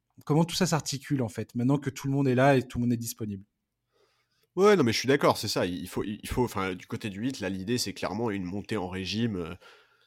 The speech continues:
Speaker 2: mais voilà, et je, je, je pense qu'ils sont, enfin, tu vois, il y a, il y a pas lieu d'être inquiet sur ce premier tour. Donc, effectivement, l'idée, c'est, enfin, ils sont, ils sont peut-être déjà projetés sur la demi-finale de conférence, mais, mais bon, voilà, euh,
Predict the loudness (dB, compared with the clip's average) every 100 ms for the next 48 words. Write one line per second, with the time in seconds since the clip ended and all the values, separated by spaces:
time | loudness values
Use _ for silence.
0 | _ _ -2 6 8 6 2 -4 -6 -6
1 | -8 -2 -2 0 -2 -2 -2 -2 -2 -2
2 | -4 -4 -4 -4 -6 -6 -10 -10 -8 -2
3 | 0 0 0 0 -4 -4 -6 -4 0 0
4 | -2 -8 -8 -8 -4 -4 -2 -2 0 -4
5 | -6 -8 -8 -8 -4 -2 -2 -2 -2 -2
6 | -2 -6 -4 -6 -6 -8 -4 -6 -2 -2
7 | -2 -4 -6 -4 -6 -4 -4 -4 -4 -4
8 | -2 -2 -4 -4 -2 -2 -4 -10 -12 -20
9 | -20 -20 -18 -18 -18 _ 2 4 6 6
10 | 6 2 -2 -4 -6 -6 -8 -10